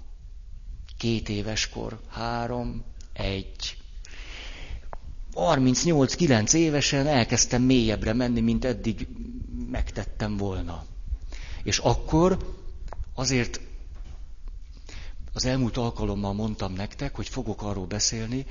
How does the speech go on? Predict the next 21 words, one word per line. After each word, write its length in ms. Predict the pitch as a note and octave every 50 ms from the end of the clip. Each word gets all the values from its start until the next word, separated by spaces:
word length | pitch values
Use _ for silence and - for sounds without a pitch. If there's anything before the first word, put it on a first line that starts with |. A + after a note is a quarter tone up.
| - -
hogy 120 | - G2+
mit 180 | G#2+ D3 C#3+ -
lehet 220 | A#2+ G#2+ A2 -
akkor 280 | A2 - - - G#2 -
csinálni, 500 | - - C3 A2+ A2 G2+ F#2+ F#2 F#2 F#2+
hogyha 260 | F#2+ G2+ - - A2
elakadások 720 | B2 C3+ A#2+ A2+ - - G#2 F#2 G#2+ G2 G2 - A2 F#2+ -
vannak 300 | G#2+ G#2+ G2+ G2 G2 -
a 40 | F#2+
három 380 | F2+ G2+ G2+ F#2+ F#2 F#2 F#2
szinten. 580 | F2 - - F#2+ F2+ E2+ D#2+ - F2 D#2+ D#2+ D#2+ - - - - - - - - - - - -
És 120 | - -
akkor 680 | - C#3+ D3+ - - - - G2+ F#2 F#2+ G#2+ C3 C#3 - - - - - - - -
rájöttem 960 | - F2 A2 C3 C3+ B2 A2 G2 F#2 - - - - - F#2 F2+ F#2 G2+ A2+ - - - - - - - - -
segítséggel. 1600 | - - - - - G2 F#2+ - F#2 F#2 F2 - - - - - F2+ F2 E2+ D#2+ - E2 E2+ E2 E2 E2 E2 D#2+ D#2+ D#2+ E2 - - - - - - - - - - - - - -
Az 180 | - - - -
kellett, 680 | - - F2+ E2+ E2+ E2+ F2 F2 E2 - - - - - - - - - - - - - - -
hogy 120 | G2+ F#2
mit 220 | A2 D#3+ D#3+ -
lehet 220 | A#2+ G2 F#2+ G#2 G#2+
csinálni. 640 | - - G3+ F3+ C3 G2+ F#2 F2+ F2 F2 - -